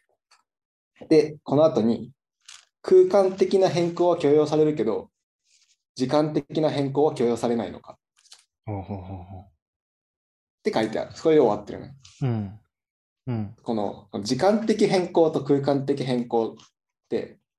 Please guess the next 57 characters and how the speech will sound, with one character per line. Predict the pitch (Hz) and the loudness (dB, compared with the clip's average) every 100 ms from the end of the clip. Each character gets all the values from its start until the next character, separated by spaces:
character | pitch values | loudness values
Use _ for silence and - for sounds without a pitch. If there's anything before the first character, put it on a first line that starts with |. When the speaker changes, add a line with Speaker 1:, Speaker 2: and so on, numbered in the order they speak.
| 117 104 | -8 -4
Speaker 1:
あ | 117 | -2
る | 117 | -2
と | - | -4
思 | 92 95 | -8 -8
っ | |
て | - | -4
て、 | 123 | -2
Speaker 2:
う | 120 | 0
ん。 | |
Speaker 1:
こ | 104 | -2
の | |
コ | 101 107 | 0 -2
ン | 101 | 0
テ | 101 | -2
ン | |
ツ | 98 | -2
の | 104 | -6
見 | 98 101 | -4 -4
方。 | 101 101 | -2 -2
Speaker 2:
あ | - - _ _ | -4 -12 _ _
あ、 | 135 | -2
あ | 123 113 113 110 | -2 -4 -6 -4
あ、 | |
Speaker 1:
で、 | 107 104 | -4 -4
Speaker 2:
あ | 113 110 | -6 -4
あ。 | |
Speaker 1:
あ | 113 | -4
の、 | 101 92 - - _ _ _ - - - - _ _ _ _ _ _ - | -2 -4 -8 -18 _ _ _ -20 -16 -14 -16 _ _ _ _ _ _ -14
あ | |
の、 | 95 - - - - - - - _ _ | -12 -10 -12 -14 -16 -16 -16 -20 _ _
制 | - 107 | 0 0
作 | 107 | 0
者 | 113 | 0
が | 98 | 0
意 | 110 | 0
図 | 107 | 0
し | |
た | - | -2
方 | 95 98 | 0 0
法 | 101 | 0
と | 107 | -2
は | |
違 | - 107 | 0 -2
う | 98 | -2
方 | 92 98 | -4 -4
法 | 104 | -6
で | 98 | -4
見 | 101 | -6
る | 98 | -4
方 | 107 | -4
法 | 101 110 | -2 -4
と | |
し | - | -4
て | 127 | -4
ね。 | 170 - _ _ | -4 -6 _ _
Speaker 2:
う | |
ん。 | 123 | -6